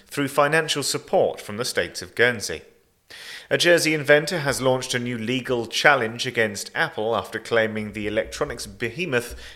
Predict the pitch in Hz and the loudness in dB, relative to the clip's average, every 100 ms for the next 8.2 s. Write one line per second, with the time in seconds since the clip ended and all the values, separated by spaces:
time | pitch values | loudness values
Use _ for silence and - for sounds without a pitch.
0 | - 117 104 101 104 98 - 151 143 139 | -2 0 2 0 -6 -4 -4 -2 -2 -4
1 | 123 110 101 147 165 175 156 147 143 98 | -6 -8 0 0 2 -2 0 4 4 4
2 | 87 - 98 101 107 101 110 117 143 143 | -2 -6 -4 0 0 2 0 0 0 -2
3 | - 98 90 95 98 - - 107 101 101 | -2 -2 -2 -4 -4 -6 -8 -4 -4 -4
4 | - - 117 117 151 165 - 127 92 80 | -10 -8 -6 2 2 4 0 -2 -6 -6
5 | - - - - - - 175 185 104 80 | -8 -10 -20 -14 -12 -6 -4 -2 -2 -4
6 | - 127 156 110 85 - - 123 131 92 | -4 -6 -6 -6 -6 -6 -8 -6 -2 -2
7 | 87 98 87 87 95 107 135 131 95 80 | -2 -6 -6 -6 -8 -4 -4 -4 -8 -8
8 | - | -10